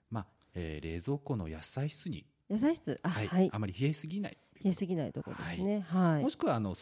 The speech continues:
Speaker 1: しいところがあれば、
Speaker 2: はい。
Speaker 1: そちらでも、あの、可能であります。
Speaker 2: あ、そうなんですね。
Speaker 1: はい。
Speaker 2: じゃあ、常温でもちょっと涼しいところ
Speaker 1: はい。
Speaker 2: というとこですね。はい。
Speaker 1: で、ここで今ちょっとお話ししたんですけど、食べ方で一つポイントがあります。
Speaker 2: はい。はい。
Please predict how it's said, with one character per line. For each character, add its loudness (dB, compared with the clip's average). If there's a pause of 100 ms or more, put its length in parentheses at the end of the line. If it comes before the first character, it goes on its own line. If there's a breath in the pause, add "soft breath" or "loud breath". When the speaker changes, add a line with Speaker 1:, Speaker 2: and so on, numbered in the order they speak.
(160)
Speaker 1:
し 0
い 0
と 2
こ -2
ろ 0
が 2
あ 2
れ 0
ば、 -4
Speaker 2:
は 4
い。 6
Speaker 1:
そ 0
ち -2
ら 2
で -2
も、 -2
あ -8
の、 -14 (260)
可 -4
能 -4
で -8
あ -4
り -8
ま -14
す。 -20
Speaker 2:
あ、 -20
そ 4
う 8
な 6
ん -2
で -4
す -6
ね。 4
Speaker 1:
は 0
い。 2
Speaker 2:
じ 4
ゃ 4
あ、 0
常 6
温 2
で 4
も 4
ち -2
ょ 2
っ 0
と -2
涼 -2
し -4
い -6
と -4
こ -2
ろ 0
Speaker 1:
は -6
い。 -2
Speaker 2:
と -4
い -6
う -8
と -10
こ -14
で -16
す -20
ね。 2
は 0
い。 2
Speaker 1:
で、 -12
こ -2
こ 0
で 0
今 0
ち -4
ょ 0
っ -16
と -8
お -10
話 -10
し -12
し -20
た -10
ん -8
で -16
す -20
け -14
ど、 -14 (260)
食 2
べ 4
方 0
で -10 (260)
一 0
つ -8
ポ -6
イ 0
ン -2
ト -4
が -6
あ -4
り -8
ま -14
す。 -20
Speaker 2:
は 4
い。 4
は -20
い。 -